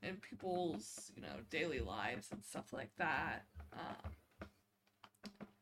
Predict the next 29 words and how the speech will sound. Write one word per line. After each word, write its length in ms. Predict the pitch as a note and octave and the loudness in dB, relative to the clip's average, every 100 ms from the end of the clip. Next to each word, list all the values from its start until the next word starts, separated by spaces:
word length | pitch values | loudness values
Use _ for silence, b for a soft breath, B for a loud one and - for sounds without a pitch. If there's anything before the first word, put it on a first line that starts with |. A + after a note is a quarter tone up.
| _ - - | _ -8 0
I 40 | A3 | 6
mean, 200 | A#3 G#3+ | 6 6
for 180 | A3 G3+ | 8 8
example, 600 | G#3 G#3+ G#3 A3+ G#3 G3+ | 8 6 6 6 6 6
in 120 | F#3+ | 6
mine, 580 | E3+ F3 A#3 G#3+ G3+ G3+ | 4 6 6 6 4 4
if, 240 | G#3 - | 0 -2
uh, 640 | - - A#1+ G#1 A#1+ B1+ - - _ _ _ _ _ - | 0 2 0 -2 -4 -6 -10 -14 _ _ _ _ _ -2
you 120 | A3+ | 4
know, 120 | F#3+ | 4
my 140 | F3+ G3+ - | 4 2 4
friend, 280 | G3 F#3 G#3 | 4 4 6
my 200 | F#3 F3+ | 4 4
one 340 | G#3 G3 G3+ | 4 6 6
friend 300 | G3+ G3+ G3+ | 6 6 6
signing 340 | G3+ F3+ G3 | 6 6 6
up 140 | G3 - | 2 4
for 100 | F#3+ | 4
a 80 | D#3+ | 6
rafting 540 | D#3 F#3 A3 G#3 G3 | 6 6 4 2 4
trip 220 | F#3+ E3 F#3 | 4 4 4
ended 240 | F#3 F3+ | 0 4
up 160 | F3+ F#3 | 4 4
in 140 | F3+ | 4
me, 380 | F3 F3 F3+ E3+ - | 4 4 6 4 4
um, 500 | F#3 E3 C3+ G3 - | 2 2 0 -4 2
being 320 | G#3 G3 F#3 | 6 6 4
engaged, 800 | D#3+ E3 F#3+ F#3 C3 B2+ - - | 0 2 4 4 4 0 -2 0
so, 380 | D#3+ E2 G2 | 0 0 -2